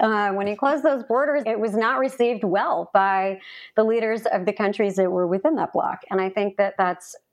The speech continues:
a fair reaction. That was a useless measure, and it did nothing. It was not gonna be an effective public health step to take. And it sent a very negative signal about international cooperation.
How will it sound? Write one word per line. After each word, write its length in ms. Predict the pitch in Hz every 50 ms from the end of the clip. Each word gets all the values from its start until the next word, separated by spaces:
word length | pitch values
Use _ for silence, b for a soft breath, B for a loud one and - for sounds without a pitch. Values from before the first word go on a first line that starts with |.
| _ _ _
a 80 | - 190
fair 380 | - - 214 196 196 196 196
reaction. 720 | 196 202 202 208 202 202 214 - - 185 - - - 190 -
That 140 | 190 185 180
was 140 | 180 180 175
a 40 | 190
useless 760 | 165 165 185 202 202 - - 202 196 196 190 - - - - _ -
measure, 600 | 196 196 208 208 214 262 277 330 359 320 - - -
and 160 | 190 190 190
it 300 | 190 190 196 190 - - _ _ _ _ -
did 180 | - 277 330 262
nothing. 540 | 240 214 208 190 185 - 156 - 185 185
It 100 | 175 175
was 140 | - 180 -
not 340 | 202 190 185 185 208 202 - - - - -
gonna 220 | 208 190 180 170
be 260 | 156 180 165 160 170
an 120 | - 165 165
effective 580 | 156 - 180 170 160 - - 190 185 185 - _ _ -
public 260 | 214 202 180 175 175
health 340 | - - - 214 214 214 -
step 400 | - - - 175 - - - _
to 120 | - - 147
take. 380 | - 156 165 - - - - - B B B B B B B B
And 180 | 196 196 190
it 140 | 190 196 -
sent 380 | - - - 226 226 226 220 226 - -
a 100 | 240 240
very 280 | 185 196 196 202 202
negative 500 | 202 175 170 170 175 190 170 170 185 185
signal 640 | - - - - 214 175 180 165 156 170 170 - - -
about 440 | 190 175 - 165 160 156 170 - -
international 580 | - 180 180 175 175 180 180 175 - 196 175 -
cooperation. 960 | - - 170 170 165 156 - 143 - - - - 196 175 175 180 185 190